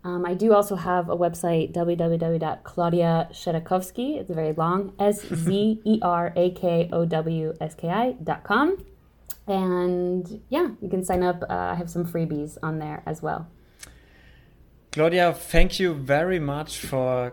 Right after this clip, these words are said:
Speaker 2: coming on the podcast today, sharing your story and also very personal insights about sexuality and the love life.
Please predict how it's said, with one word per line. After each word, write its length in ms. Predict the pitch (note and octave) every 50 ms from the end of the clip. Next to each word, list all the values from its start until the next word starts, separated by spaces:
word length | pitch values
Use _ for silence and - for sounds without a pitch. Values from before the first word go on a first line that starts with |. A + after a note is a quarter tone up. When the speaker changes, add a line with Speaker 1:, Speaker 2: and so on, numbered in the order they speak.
| - -
Speaker 2:
coming 340 | - - C#3 C3 C3 C3 C3
on 140 | C3 C3 C3
the 80 | B2+
podcast 580 | B2+ - - C#3 C3 - - C3+ C3 C3 C3 -
today, 340 | - C#3 C3+ C3 B2 B2 C3
sharing 460 | - - - - C3 C3+ C#3+ C#3+ C#3
your 140 | C3 B2+ B2
story 680 | - - - - B2+ B2+ B2+ C#3+ D#3 D#3+ D#3+ D#3+ C#3+
and 160 | B2+ B2 A#2+
also 440 | B2+ B2+ C#3 C#3 - D3 C3 A#2+ - - - - _ -
very 640 | C#3 A#2 A#2+ A#2 C3 D3 D3 C#3+ C#3+ C3+ B2+ - - - -
personal 340 | - C#3 C3+ B2+ C3 B2 -
insights 640 | - C#3 D#3 D#3 C#3+ C3+ B2 B2+ C3 B2+ C3 - -
about 460 | B2+ B2 B2+ B2 A2+ A2+ A#2 A#2 -
sexuality 960 | - - C3 A2+ - - - B2+ A#2 A#2 B2+ B2+ B2+ - C3+ C3 C3 B2+ B2
and 320 | A2+ A2+ A2+ A#2 A#2+ B2 C3
the 120 | - -
love 260 | A2+ A#2+ A#2+ B2+ C3+ C#3+
life. 440 | C3 B2+ B2 B2 B2 B2+ B2+ -